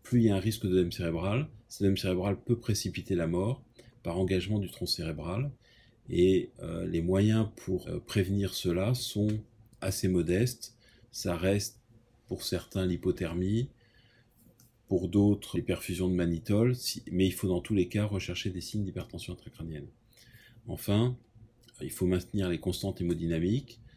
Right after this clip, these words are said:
ce qui permet également de maintenir la perf-, la pression de perfusion cérébrale, surveiller l'absence ou la présence d'une, d'une insuffisance rénale, et dans le cas où il y a une insuffisance rénale,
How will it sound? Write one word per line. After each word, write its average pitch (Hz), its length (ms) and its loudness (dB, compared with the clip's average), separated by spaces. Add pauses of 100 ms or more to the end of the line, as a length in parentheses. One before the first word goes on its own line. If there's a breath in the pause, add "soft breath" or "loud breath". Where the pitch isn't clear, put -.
ce - 140 -16
qui - 80 -10
permet 90 320 0
également 90 320 0
de 90 60 0
maintenir 87 320 -4
la 87 100 -6
perf-, - 340 -10
la 82 120 -4
pression - 280 -6
de 87 60 -4
perfusion 85 380 -8
cérébrale, 82 560 -4 (720 loud breath)
surveiller 95 880 2
l'absence 95 560 -2
ou 92 40 -2
la 82 100 0
présence 87 380 -4
d'une, 85 240 -6
d'une 80 480 -6
insuffisance 87 400 -4
rénale, 92 460 -4 (600 soft breath)
et 82 120 0
dans 95 140 4
le 95 80 2
cas 110 180 2
où 98 120 4
il 87 60 6
y - 20 4
a 85 60 0
une 85 120 0
insuffisance 87 320 -4
rénale, 98 560 -2